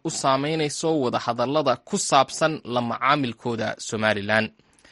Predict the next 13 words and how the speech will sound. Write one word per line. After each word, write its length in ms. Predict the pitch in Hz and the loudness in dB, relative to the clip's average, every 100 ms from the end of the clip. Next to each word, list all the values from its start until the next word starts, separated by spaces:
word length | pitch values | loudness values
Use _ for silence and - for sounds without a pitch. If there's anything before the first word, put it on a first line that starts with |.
| - - - - | -20 -20 -20 0
Saaxiibada 580 | 165 160 180 196 226 185 | 2 2 2 4 6 6
ayaa 280 | 151 143 120 | 4 -2 -2
walaac 440 | 110 135 160 113 - | 0 6 6 6 0
xooggan 680 | - 123 123 123 123 151 165 165 | -6 -2 -2 -4 0 2 2 -2
ka 160 | - 196 | -4 -4
muujiyey 560 | 190 151 143 - 180 202 | -2 -2 -4 -2 0 0
rabshadaha 680 | 151 135 - - 175 151 120 - | -2 -6 -4 2 2 4 -2 -2
iyo 360 | 95 107 113 113 107 | -6 -6 -4 -4 -6
iska 260 | - - 123 | -8 -8 -6
hor 140 | 117 90 | -6 -6
imaadyada 640 | 123 120 120 135 151 127 117 | -6 -4 -4 -2 2 0 0
sii 340 | - 147 165 | -6 -4 -4
socda 420 | - 110 120 151 | -4 -6 0 0